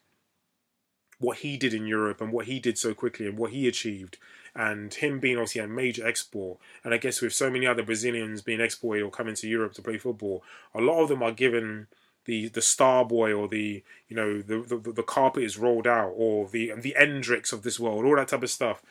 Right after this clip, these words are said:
A lot of weight is on their shoulder, and it can be sometimes very, very difficult to, to fulfill. And as I said, I'm gonna watch a lot of it later on today, but it's, yeah, I'm gonna watch a, a lot of it later on today, but it made me think and actually draw contrast with some African players or even African countries as to,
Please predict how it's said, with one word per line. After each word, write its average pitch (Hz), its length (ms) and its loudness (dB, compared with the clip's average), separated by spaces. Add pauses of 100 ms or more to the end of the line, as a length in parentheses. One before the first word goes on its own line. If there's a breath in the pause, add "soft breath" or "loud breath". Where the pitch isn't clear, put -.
(240 loud breath)
A 120 40 -2
lot 156 140 8
of 131 80 0
weight 143 260 4
is 131 120 -2
on 120 120 0
their 113 100 0
shoulder, 123 320 2
and 101 80 -4
it 101 60 -6
can 117 100 -4
be 113 100 0
sometimes 139 380 0
very, 131 160 2
very 117 140 0
difficult 113 420 -6
to, 104 340 -4 (880)
to 151 120 -2
fulfill. 117 540 2 (480 loud breath)
And 110 360 -2
as 160 140 4
I - 20 -2
said, 151 160 4
I'm 127 100 0
gonna 123 140 0
watch 147 200 4
a 143 60 2
lot 127 140 4
of 117 80 0
it 117 100 2
later 117 300 0
on 107 60 -8
today, 110 240 0
but 117 120 -4
it's, - 160 -6
yeah, - 120 -6
I'm 131 40 -4
gonna 143 100 2
watch 165 180 2
a, 123 420 -4
a - 20 -4
lot 131 120 2
of 123 100 0
it 117 80 2
later 117 120 2
on 110 80 -4
today, 117 240 2
but 110 120 -4
it 107 60 -6
made 147 200 0
me 151 100 -2
think 113 440 -6 (320 loud breath)
and 127 80 4
actually 117 160 0
draw 131 320 4
contrast 120 640 -2
with 107 240 -2
some 113 340 -2
African 127 380 -2
players 95 480 -4 (200 loud breath)
or 131 140 2
even 123 160 -4
African 139 400 0
countries 117 460 -2
as 110 200 -2
to, 110 360 -2